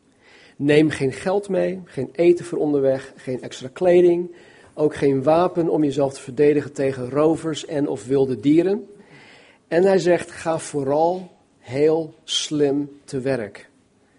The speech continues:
Besteed je tijd en je energie aan mensen die jullie en het evangelie zullen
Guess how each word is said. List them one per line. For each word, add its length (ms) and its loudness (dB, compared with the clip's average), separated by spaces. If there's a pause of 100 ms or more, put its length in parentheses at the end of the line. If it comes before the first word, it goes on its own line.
(340)
Besteed 560 2
je 160 -4
tijd 480 -2
en 160 -2
je 100 0
energie 640 -2
aan 180 -4
mensen 560 -4
die 280 -6
jullie 600 2 (340)
en 180 -2
het 200 -4
evangelie 920 -4
zullen 480 -6